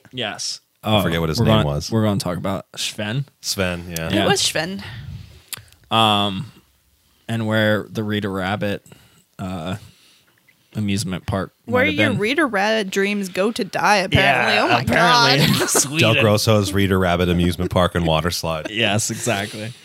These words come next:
Speaker 1: So, yeah, uh, recently, like, just, like, two weeks ago, we all got together and, uh, hung out, had a really good time at my house, played, I invited everyone over for games, a game night,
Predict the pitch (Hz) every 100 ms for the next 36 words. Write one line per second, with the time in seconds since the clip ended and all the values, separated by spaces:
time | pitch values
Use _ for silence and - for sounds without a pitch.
0 | - - - - - - 180 190 208 120
1 | 135 135 131 127 120 _ _ - 151 208
2 | 175 127 117 113 113 127 - 117 107 -
3 | - 110 - 135 127 120 113 113 104 104
4 | 107 120 104 98 98 95 90 95 92 92
5 | 95 - - - 95 95 95 92 95 90
6 | 117 117 113 110 139 - _ _ - -
7 | _ - 120 123 131 117 117 - 139 123
8 | 123 104 117 123 123 135 - - - -
9 | - - 123 113 113 - _ 104 113 117
10 | 131 135 113 107 95 107 104 104 101 98
11 | 101 - 104 95 107 101 101 98 95 113
12 | - 98 101 98 98 90 85 95 98